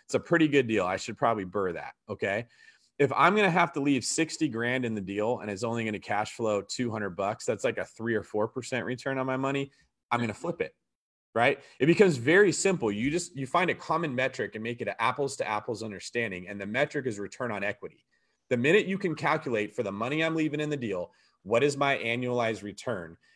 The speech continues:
It becomes very quick if, if I should flip it and put it in the next one, or if I should refinance it, leave a little bit in and,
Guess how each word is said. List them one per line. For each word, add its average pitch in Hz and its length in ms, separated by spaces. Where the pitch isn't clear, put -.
It 143 80
becomes 139 340
very 143 460
quick - 360
if, 113 160
if 120 200
I 107 100
should 104 160
flip 147 280
it 151 40
and 107 140
put 139 120
it 123 40
in 113 80
the 101 60
next 123 280
one, 160 140
or 123 120
if 117 100
I 110 100
should 101 220
refinance 127 600
it, 113 100
leave 110 160
a 101 40
little 107 240
bit 101 160
in 98 200
and, 85 220